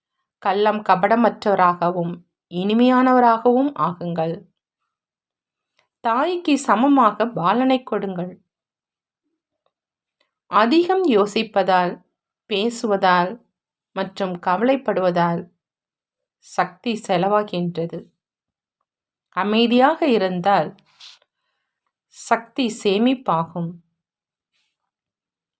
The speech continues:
பரசிந்தனை மற்றும் வெறுப்பின் பார்வையை முடித்திட்டு, சுய சிந்தனை மற்றும் பிரபு சிந்தனை செய்யுங்கள். அதிர்ஷ்டசாலியாகவும்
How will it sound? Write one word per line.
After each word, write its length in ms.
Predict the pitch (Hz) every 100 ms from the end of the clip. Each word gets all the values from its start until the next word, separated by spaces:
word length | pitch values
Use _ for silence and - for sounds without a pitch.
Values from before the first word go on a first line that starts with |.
| _
பரசிந்தனை 840 | 220 226 349 349 285 277 269 285
மற்றும் 600 | 277 226 - 196 180 - _ _ -
வெறுப்பின் 760 | 190 208 247 285 294 269 254
பார்வையை 840 | - 180 226 240 226 196 147 - _ _ _ 185
முடித்திட்டு, 720 | 185 214 - - 185 277 - _ _ _ _ _ _ _ _ _ _
சுய 400 | - 285 294 339
சிந்தனை 560 | - 277 269 277 294
மற்றும் 640 | 302 226 - 220 180 - _
பிரபு 360 | 190 208 226 269
சிந்தனை 600 | - 214 226 247 254 254
செய்யுங்கள். 840 | - 180 175 175 175 170 185 196 _ _ _ _ _ _ _ _ _ _ _ _ _ _ _ _ _ _ _ -
அதிர்ஷ்டசாலியாகவும் 1500 | 190 214 233 - 226 214 190 190 190 190 175 175 175 170 220